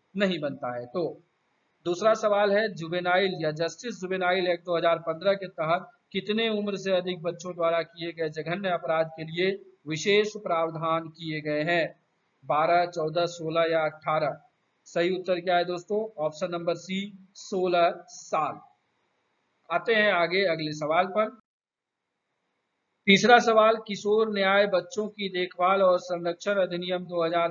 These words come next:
पन्द्रह की धारा दस में या धारा कितने में संप्रेक्षण गृह, मतलब observation home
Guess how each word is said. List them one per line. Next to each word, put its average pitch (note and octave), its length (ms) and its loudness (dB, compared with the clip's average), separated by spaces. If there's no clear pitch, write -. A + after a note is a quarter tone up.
पन्द्रह F3 340 -2
की F3 200 -10
धारा D#3+ 340 0
दस F3+ 320 2
में E3+ 240 -4
या D3+ 100 -2
धारा D#3+ 320 0
कितने F#3 400 -6
में E3+ 200 -4
संप्रेक्षण F3+ 920 -4
गृह, F#3 280 -4
मतलब G#3 420 0
observation F#3 840 0
home G3 340 -2